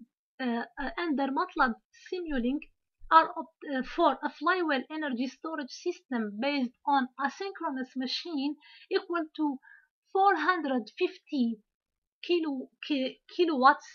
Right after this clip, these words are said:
during, uh, with an initial, initial velocity fixed at one hundred fifty-seven radian per, per seg-, second. The flywheel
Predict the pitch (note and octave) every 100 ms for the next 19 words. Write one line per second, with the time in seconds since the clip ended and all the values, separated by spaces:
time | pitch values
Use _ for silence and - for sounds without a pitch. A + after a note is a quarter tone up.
0 | _ A3 D#4 F4+ D#4+ C4+ A#3 G#3+ _ _
1 | C4+ B3 A3+ A3+ A3 G#3+ - _ _ _
2 | _ _ _ - D#4+ E4+ F4 D#4+ D#4 D#4
3 | F4+ - C4 A#3 - - - _ D4+ D4
4 | F4+ - - A3+ A#3+ C#4+ E4 D#4 - C4+
5 | E4+ D#4+ - C4+ A3+ _ - _ - C4+
6 | B3+ C#4+ - _ _ - - _ - C#4
7 | F#4+ D#4 E4 - D4 D4 C#4 _ - -
8 | - - F#4+ - - D4+ D#4 - - F4+
9 | D#4 C#4+ D4+ F4 _ _ _ _ _ -
10 | D4+ D#4 D4+ D#4 D#4 - D#4+ D#4+ B3 A#3+
11 | - F4 E4 - E4+ - A3+ - F4 B3
12 | F#3+ F#3+ _ _ _ _ _ _ _ _
13 | - - _ _ _ - - B3 D#4 -
14 | G#4 A4 F#4+ D4 C4+